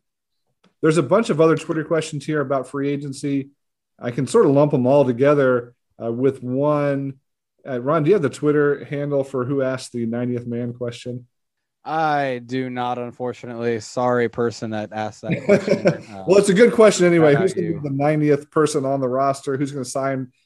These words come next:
Speaker 1: in that extra spot? Uh, there's a bunch of questions about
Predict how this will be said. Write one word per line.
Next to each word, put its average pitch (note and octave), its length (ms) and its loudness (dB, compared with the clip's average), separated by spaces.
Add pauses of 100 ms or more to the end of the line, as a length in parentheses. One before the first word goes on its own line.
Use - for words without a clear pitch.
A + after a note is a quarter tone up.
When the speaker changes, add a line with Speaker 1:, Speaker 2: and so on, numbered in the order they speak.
Speaker 1:
in C3 160 0
that B2+ 220 2
extra C3 340 -4
spot? C3+ 560 0 (440)
Uh, A#2 160 -4
there's B2 220 0
a B2+ 60 0
bunch C3+ 300 0
of B2 260 -4
questions B2+ 420 -2
about A#2+ 480 -4